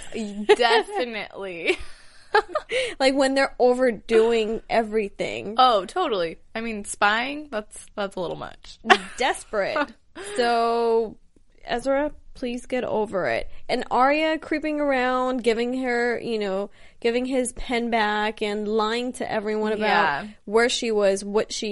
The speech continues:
Speaker 1: you know, she spent the, the night before in a cabin with him. <laughs> And the girls think he,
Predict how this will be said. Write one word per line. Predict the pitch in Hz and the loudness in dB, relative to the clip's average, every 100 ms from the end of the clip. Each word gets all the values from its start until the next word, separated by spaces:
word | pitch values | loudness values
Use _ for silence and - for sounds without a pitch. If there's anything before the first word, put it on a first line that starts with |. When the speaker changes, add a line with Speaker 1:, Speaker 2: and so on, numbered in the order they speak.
| 202 | -4
Speaker 1:
you | 190 202 | -4 -4
know, | 190 160 202 | -2 -4 -6
she | - 214 | -6 -6
spent | - 214 202 | -4 -4 -2
the, | 202 202 196 196 196 | -2 -2 -2 -6 -6
the | - | -6
night | 196 202 214 | -2 -2 -4
before | 214 - 196 196 190 - - - - - | -6 -8 -4 -2 -2 -6 -12 -20 -20 -12
in | 214 | -6
a | 196 | -6
cabin | - 240 233 214 180 | -2 2 4 2 -4
with | 175 160 - | -6 -8 -10
him. | 175 127 185 226 - | -8 -6 -6 -8 -10
<laughs> | - - - - - - - - - - - _ _ | -14 -12 -12 -12 -14 -18 -20 -20 -20 -20 -20 _ _
And | 233 269 240 240 262 233 | 0 4 6 4 2 4
the | 269 | 4
girls | 247 277 277 285 | 6 6 6 2
think | 262 269 240 | -2 -2 -4
he, | - 254 254 220 | -4 -2 -2 -4